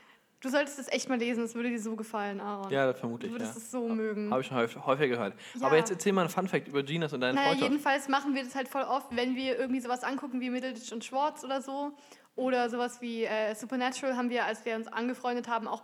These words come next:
Speaker 1: grad beide geguckt. Und es ist immer total lustig, weil meistens sind halt bei solchen Sachen dann auch so zwei entgegengesetzte Charaktere dabei. Und dann ist sie zum Beispiel, sie ist der Sam für meinen Dean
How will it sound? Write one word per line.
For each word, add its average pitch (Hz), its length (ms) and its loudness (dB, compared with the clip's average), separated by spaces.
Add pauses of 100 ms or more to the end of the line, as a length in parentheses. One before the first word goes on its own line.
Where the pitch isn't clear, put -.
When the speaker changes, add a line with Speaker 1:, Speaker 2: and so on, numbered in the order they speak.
Speaker 1:
grad 226 160 -8
beide 226 240 0
geguckt. 233 400 -10 (420)
Und 254 360 2
es 294 160 0
ist 302 80 -6
immer 320 180 2
total 294 300 0
lustig, 302 260 -6
weil 226 120 0
meistens 277 420 -2
sind 262 100 -2
halt 254 140 0
bei 247 80 0
solchen 262 280 -2
Sachen 262 200 -2
dann 247 100 0
auch - 160 0
so - 120 -6
zwei 247 260 2
entgegengesetzte 254 720 -2
Charaktere 254 580 -4
dabei. 214 420 -2 (1000)
Und 262 340 2
dann 262 100 4
ist 277 160 -2
sie 294 140 0
zum 294 140 -2
Beispiel, 285 280 2
sie 262 120 2
ist 277 120 -4
der 247 120 0
Sam 254 320 2
für 262 100 -2
meinen 220 300 0
Dean 302 340 -2